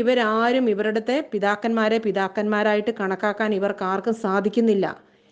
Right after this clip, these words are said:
ഇവരെന്താ കണക്കാക്കുന്നത്? ഇവർ, ഇവരുടെ ഒപ്പത്തിലുണ്ടായിരുന്ന ഒരാൾ സെലക്റ്റഡ് ആയി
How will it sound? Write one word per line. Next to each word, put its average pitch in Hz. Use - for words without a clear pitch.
ഇവരെന്താ 247
കണക്കാക്കുന്നത്? 220
ഇവർ, 302
ഇവരുടെ 262
ഒപ്പത്തിലുണ്ടായിരുന്ന 208
ഒരാൾ 190
സെലക്റ്റഡ് 208
ആയി 190